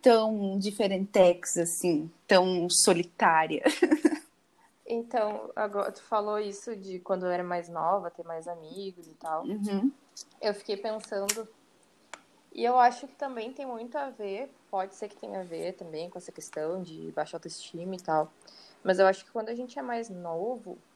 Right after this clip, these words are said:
Speaker 2: a gente vive, sei lá, no colégio, né?
Speaker 1: Uhum.
Speaker 2: No colégio são aquelas pessoas, e aí tu tem que conviver cinco dias por semana, cinco horas, pelo menos, por dia,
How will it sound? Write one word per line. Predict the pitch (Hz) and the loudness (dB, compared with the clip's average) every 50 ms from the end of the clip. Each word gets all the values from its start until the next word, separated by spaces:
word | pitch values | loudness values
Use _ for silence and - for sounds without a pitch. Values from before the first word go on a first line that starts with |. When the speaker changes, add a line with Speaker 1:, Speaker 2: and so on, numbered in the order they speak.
| _ _ _ _ _ _ _ _ _ _ _ _ _ _ _ _ _ _ _ _ - - _ _ - - - - _ _ _ _ _ _ _ _ _ - | _ _ _ _ _ _ _ _ _ _ _ _ _ _ _ _ _ _ _ _ -20 -20 _ _ -20 -20 -20 -20 _ _ _ _ _ _ _ _ _ 4
Speaker 2:
a | 214 214 | 4 4
gente | 208 208 208 208 220 226 - 254 247 240 233 233 233 226 226 220 | 4 0 -2 -2 -4 -6 -4 -2 0 0 0 -2 -2 -6 -8 -10
vive, | 214 208 233 233 226 247 247 | -8 -6 -6 -6 -4 -6 -4
sei | 240 262 254 | -2 0 4
lá, | 247 233 208 190 | 6 8 8 6
no | 185 190 | 6 2
colégio, | 190 - 220 226 226 208 175 170 165 160 160 | 0 2 2 4 4 2 0 -4 -6 -8 -14
né? | 151 147 151 226 240 _ _ _ _ _ _ _ - | -14 -14 -16 -16 -18 _ _ _ _ _ _ _ -4
Speaker 1:
Uhum. | 214 208 202 202 196 180 196 247 - _ _ _ _ _ _ - - _ _ _ - | -2 -2 0 0 0 0 -2 -4 -8 _ _ _ _ _ _ -20 -20 _ _ _ -8
Speaker 2:
No | 233 226 | -8 -8
colégio | 226 233 285 262 254 254 226 196 202 208 214 277 320 370 480 - - | -6 -4 -2 -2 0 0 -2 -2 -4 -6 -8 -10 -12 -12 -12 -14 -14
são | - - 302 277 | -8 -6 -2 -2
aquelas | 294 294 - 285 247 233 233 233 | -2 -2 -2 -4 -4 -4 -4 -8
pessoas, | - 247 247 - - 466 381 226 185 180 175 | -10 -12 -10 -6 -4 -2 -2 -2 -2 -4 -6
e | 180 175 | -8 -6
aí | 175 170 170 | -6 -8 -10
tu | - 214 | -14 -16
tem | - 208 | -18 -18
que | - - | -16 -8
conviver | - 240 233 226 233 226 220 214 202 196 196 202 214 233 240 247 | -6 -6 -6 -6 -6 -8 -6 -4 -4 -4 -4 -4 -4 -4 -4 -4
cinco | 240 - - 247 240 240 277 | -6 -10 -12 -12 -8 -8 -8
dias | 240 233 240 240 240 | -4 -2 -2 -2 -2
por | - 254 - | -4 -10 -6
semana, | - 262 254 247 226 202 196 196 202 220 233 247 262 269 269 - _ _ - | -6 -4 -2 0 2 4 4 4 2 0 -2 -4 -4 -4 -6 -8 _ _ -18
cinco | - - - - - 233 226 233 - - 254 | -14 -12 -12 -8 -6 -6 -6 -4 2 4 6
horas, | 214 196 196 202 220 262 269 - | 6 6 6 4 2 0 -2 -6
pelo | _ - 214 196 | _ -10 -8 -6
menos, | 190 185 180 180 202 226 226 | -6 -6 -8 -10 -10 -12 -12
por | - 240 226 | -10 -10 -10
dia, | 208 196 185 180 190 240 349 | -10 -8 -6 -4 -4 -4 -4